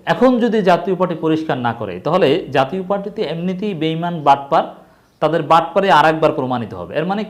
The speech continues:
কঠিন পরিস্থিতি এবার। এখন কার চাপে, কিভাবে চাপ দিয়েছে, এগুলো জিএম কাদেরকে বলতে হবে যে থানায় ফানায় কথা বলো, একবার বলছো যে চাপ দিয়ে নির্বাচনে, তো কিভাবে চাপ দিয়েছে? যেমন বিএনপি নেতারা তো বলেছে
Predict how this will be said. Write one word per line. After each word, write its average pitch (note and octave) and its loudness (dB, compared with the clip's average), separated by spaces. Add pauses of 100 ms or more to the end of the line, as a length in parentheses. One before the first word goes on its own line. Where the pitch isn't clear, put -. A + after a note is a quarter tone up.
কঠিন F3+ 2
পরিস্থিতি A#2 -6
এবার। F2 -8 (1120)
এখন G#3+ 0
কার G3 4
চাপে, G3 2
কিভাবে F#3+ 0
চাপ F3 2
দিয়েছে, E3 -2 (140)
এগুলো D#3+ -2
জিএম E3 -6
কাদেরকে D#3 -2
বলতে C3+ 0
হবে A2+ -4
যে A#2+ -10
থানায় D#3 0
ফানায় F3 -2
কথা D#3+ -4
বলো, C#3+ -2 (440)
একবার D#3+ 0
বলছো F3+ -4
যে - -12
চাপ E3 2
দিয়ে F#3 4
নির্বাচনে, D#3+ -2
তো F3+ -8 (120)
কিভাবে G#3 4
চাপ F3 2
দিয়েছে? B2 -6
যেমন G3+ -2
বিএনপি G#3+ -2
নেতারা G#3+ -2
তো G3+ 0
বলেছে G3 0